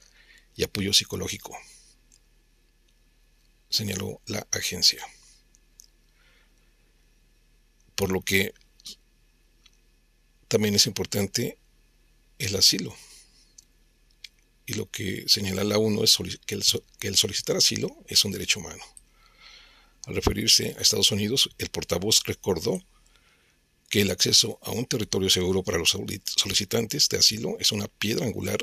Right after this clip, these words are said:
de la Convención de Refugiados de mil novecientos cincuenta y uno y la Ley de Refugiados, y añadió que los gobiernos deben respetar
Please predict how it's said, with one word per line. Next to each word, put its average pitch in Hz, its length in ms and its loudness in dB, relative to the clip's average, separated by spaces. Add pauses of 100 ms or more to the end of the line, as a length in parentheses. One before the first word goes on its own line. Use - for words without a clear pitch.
de 104 120 -4
la - 80 -4
Convención 101 540 0
de - 80 0
Refugiados - 640 -2
de 101 120 -2 (100)
mil 117 120 0
novecientos 104 440 0
cincuenta - 340 -4
y 87 80 -6
uno 101 260 -2 (460)
y 110 140 0
la 98 120 -2
Ley 98 220 0
de - 80 -4
Refugiados, - 760 -2 (640)
y - 80 0
añadió 101 420 2
que - 120 -4
los 95 140 0
gobiernos 104 480 0
deben 104 260 2
respetar 98 500 -2